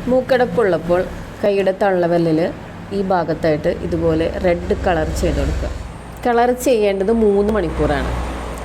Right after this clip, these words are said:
അതിന് മുമ്പ് അവരുടെ ബുദ്ധിമുട്ട് മാറുകയാണെങ്കിൽ അപ്പം തന്നെ വാഷ് ചെയ്ത് കളയാം. അതുപോലെ ചെറിയ, ചില കുട്ടികൾ വിരൽ ചപ്പുന്ന കുട്ടികളുടെ കാര്യമൊക്കെ ചോദിക്കാറുണ്ട്.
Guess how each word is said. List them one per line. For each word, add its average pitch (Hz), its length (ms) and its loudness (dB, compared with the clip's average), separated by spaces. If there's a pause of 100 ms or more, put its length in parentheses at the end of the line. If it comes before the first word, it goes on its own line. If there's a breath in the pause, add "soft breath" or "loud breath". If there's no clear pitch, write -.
(140)
അതിന് 226 200 2
മുമ്പ് 240 460 4
അവരുടെ 226 320 2
ബുദ്ധിമുട്ട് 185 460 0
മാറുകയാണെങ്കിൽ 170 500 0
അപ്പം 208 220 -2 (100)
തന്നെ 180 120 0
വാഷ് 208 220 0
ചെയ്ത് 147 200 0
കളയാം. - 260 -6 (840 loud breath)
അതുപോലെ 208 340 4
ചെറിയ, 220 440 2
ചില 233 240 2
കുട്ടികൾ 196 440 2
വിരൽ 196 400 2
ചപ്പുന്ന 202 380 0
കുട്ടികളുടെ 170 380 2
കാര്യമൊക്കെ 165 380 2
ചോദിക്കാറുണ്ട്. 147 640 -2